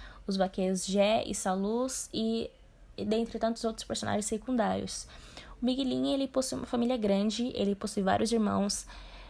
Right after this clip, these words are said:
é, sendo o Dito o irmão mais novo de todos e também o mais próximo de Miguelinho. Eles possuem uma relação de muita afetuosidade e amizade, mais do que só de irmãos, mas realmente amigos fora da, da,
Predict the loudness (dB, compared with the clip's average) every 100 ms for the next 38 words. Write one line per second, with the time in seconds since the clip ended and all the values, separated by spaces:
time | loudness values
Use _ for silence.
0 | -4 2 4 4 0 -2 0 0 0 0
1 | 0 0 -2 0 0 2 0 0 0 0
2 | 0 2 4 4 4 0 -4 -10 -6 -6
3 | 0 2 2 2 -2 0 0 2 2 0
4 | -2 -2 -2 -2 -4 0 0 0 0 0
5 | 0 -2 0 0 0 -2 -6 -18 -20 -18
6 | -4 -2 -2 -2 -4 -2 0 0 2 0
7 | 0 0 0 0 -2 -2 -4 -4 -2 0
8 | 0 0 0 0 0 -2 0 0 0 0
9 | 0 0 -2 -2 -2 0 0 0 -4 -6
10 | -6 -2 0 0 -2 -4 -6 -6 -6 -6
11 | -8 -14 -20 -20 -20 -2 2 2 2 -2
12 | -4 -2 0 2 0 -2 -4 -6 -10 -14
13 | -20 -20 -20 -18 4 6 6 4 2 0
14 | 0 0 0 -2